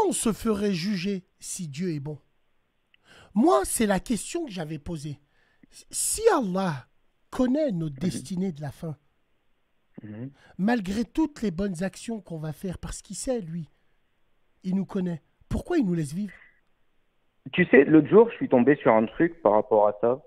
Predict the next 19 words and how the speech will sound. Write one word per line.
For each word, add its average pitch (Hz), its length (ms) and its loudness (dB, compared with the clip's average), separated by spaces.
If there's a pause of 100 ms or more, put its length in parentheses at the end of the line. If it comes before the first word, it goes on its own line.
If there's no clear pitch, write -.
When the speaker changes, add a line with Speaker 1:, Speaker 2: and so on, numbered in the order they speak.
(460)
Speaker 2:
Euh, 113 300 8 (180)
si 190 100 -4
tu 185 120 -2
regardes 147 400 6
dans 110 120 4
le 98 60 2
Coran, 127 560 4 (280)
il - 80 -8
y 113 80 6
a 107 60 10
beaucoup 185 300 -2
de - 60 -10
phrases 151 360 6 (120)
qui 113 180 -10
sont 120 120 4
écrites 139 380 -4
dans 110 120 6
le 107 140 6
passé. 113 420 4